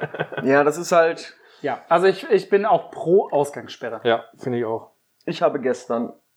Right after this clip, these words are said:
Speaker 1: einen Film auf Netflix geguckt zu Hause.
Speaker 2: Welchen?
Speaker 1: Und zwar A Midnight Sky.
Speaker 2: Ja, nur
Speaker 1: Der mit George Clooney.
Speaker 2: der war schwierig, fand ich.
Speaker 1: Er ist, er ist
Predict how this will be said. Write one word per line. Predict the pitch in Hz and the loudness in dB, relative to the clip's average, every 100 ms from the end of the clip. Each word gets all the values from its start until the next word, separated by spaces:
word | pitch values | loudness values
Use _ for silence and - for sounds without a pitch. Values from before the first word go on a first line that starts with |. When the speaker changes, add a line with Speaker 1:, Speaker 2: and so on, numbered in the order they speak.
| _ _ _ _ | _ _ _ _
Speaker 1:
einen | 101 117 113 | 0 2 0
Film | - 120 87 | -2 -2 -2
auf | - | -2
Netflix | 101 - - - | -4 -6 -16 -20
geguckt | - - _ - | -20 -20 _ -16
zu | - | -14
Hause. | - - - _ _ _ - | -12 -14 -18 _ _ _ -4
Speaker 2:
Welchen? | 165 117 | -2 -2
Speaker 1:
Und | |
zwar | 127 123 127 127 - - | 2 4 4 4 2 -2
A | |
Midnight | 135 123 87 76 | 0 0 -2 -6
Sky. | - 80 73 - _ _ _ _ _ _ _ _ _ _ _ _ - | -4 -2 -2 -4 _ _ _ _ _ _ _ _ _ _ _ _ -4
Speaker 2:
Ja, | 160 175 180 170 | 0 0 0 -2
nur | 151 143 | 0 2
Speaker 1:
Der | 135 | 2
mit | 147 139 | 2 2
George | 139 - | -2 -2
Clooney. | - 139 147 | -10 -8 -2
Speaker 2:
der | 156 | 0
war | 165 160 | 2 0
schwierig, | 156 165 131 123 - | 0 2 2 -4 -8
fand | 123 117 | -14 -10
ich. | 120 - - | -12 -12 2
Speaker 1:
Er | 143 160 | 6 6
ist, | 165 - - | 2 -10 0
er | 143 156 | 4 6
ist | 165 160 - | 4 -4 -18